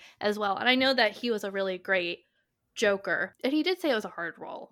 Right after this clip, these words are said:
I'm not saying it's not a hard role to get in that mindset, but I feel like ever since Jack Nicholson and Heath Ledger, people just, like, make it this role where it's like,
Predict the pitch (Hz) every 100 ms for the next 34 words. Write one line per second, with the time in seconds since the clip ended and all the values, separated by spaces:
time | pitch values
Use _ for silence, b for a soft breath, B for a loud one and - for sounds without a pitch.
0 | _ - 262 233 247 247 233 214 233 208
1 | 170 185 185 180 190 214 214 - 208 196
2 | 196 185 185 190 196 - 208 208 B B
3 | B B _ - 233 214 202 185 - _
4 | _ - 214 - 262 247 240 208 202 190
5 | 190 _ _ - _ _ _ - 208 220
6 | 214 - 208 196 - 196 - 202 190 202
7 | - 214 202 196 196 196 _ _ _ _
8 | - 208 214 226 240 240 277 262 269 254
9 | 269 262 247 - 226 226 208 202 - 185
10 | 185 202 190 196 190 185 - 190 185 185
11 | - - 190